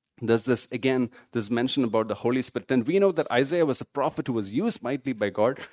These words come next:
So in Isaiah chapter sixty-one and verse one, it says, "The Spirit of the sovereign Lord is on me,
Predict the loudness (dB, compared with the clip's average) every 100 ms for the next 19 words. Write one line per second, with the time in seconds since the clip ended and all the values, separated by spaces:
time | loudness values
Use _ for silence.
0 | _ -2 0 2 2 2 2 0 -2 -2
1 | -2 -2 -2 -2 0 0 0 2 0 0
2 | -2 -2 -2 -2 -2 -8 -20 -20 _ _
3 | -2 -2 8 10 10 4 -2 0 0 4
4 | 8 8 8 4 6 6 6 4 4 4
5 | 4 4 2 0